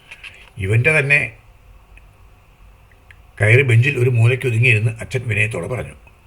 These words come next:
"ആരാ പെണ്ണ്?" ചോദ്യം മുഴങ്ങി. "അത്," അച്ഛൻ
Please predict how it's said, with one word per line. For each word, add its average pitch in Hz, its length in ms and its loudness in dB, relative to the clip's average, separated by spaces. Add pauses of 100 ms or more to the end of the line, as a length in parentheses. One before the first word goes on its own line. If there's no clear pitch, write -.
(680)
"ആരാ 104 280 0
പെണ്ണ്?" 143 360 -2 (1200)
ചോദ്യം 101 300 -2
മുഴങ്ങി. 76 320 -6 (640)
"അത്," 98 320 0 (1120)
അച്ഛൻ - 300 -2